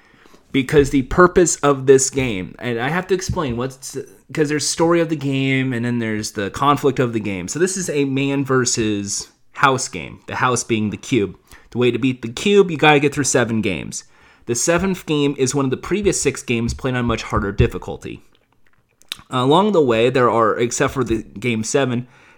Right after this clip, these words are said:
there are t-, two attempts. Uh, you have a trial run, which lets you play the game inside the cube, and then make you decide, uh, if you wanna play it or not for the real money. So if you did it, well, that's great. You know you can do it.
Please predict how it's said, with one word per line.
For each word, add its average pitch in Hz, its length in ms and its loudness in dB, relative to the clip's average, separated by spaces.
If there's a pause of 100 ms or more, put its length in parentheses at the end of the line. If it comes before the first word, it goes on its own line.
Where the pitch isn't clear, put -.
there 135 180 4
are 131 480 0
t-, - 100 -18 (180)
two 170 220 4
attempts. 135 680 -6 (360)
Uh, 110 140 -4
you 120 220 -2
have 113 520 -2
a 107 280 -4
trial 147 500 4
run, 131 420 4 (120)
which 120 200 -2
lets 147 200 2
you 147 80 2
play 175 420 -2
the 190 140 2
game 95 420 -4
inside 107 400 -2
the 104 80 -4
cube, 95 420 -4 (680)
and 123 300 0
then 123 160 0
make 120 180 0
you 135 60 -2
decide, 110 600 0 (260)
uh, 104 260 -4
if 101 120 -8
you 117 80 -2
wanna 107 140 -2
play 107 340 -2
it 95 140 -2
or 101 180 -4
not 98 360 -4
for - 160 -8
the 110 120 -2
real 110 160 -2
money. 143 320 -2
So - 200 -4
if 120 140 -2
you 131 120 0
did 180 280 0
it, 151 380 0 (180)
well, 139 180 -2
that's 175 240 2
great. 214 340 6
You 143 100 4
know 156 100 6
you 160 140 6
can 160 140 0
do 202 200 10
it. 107 240 4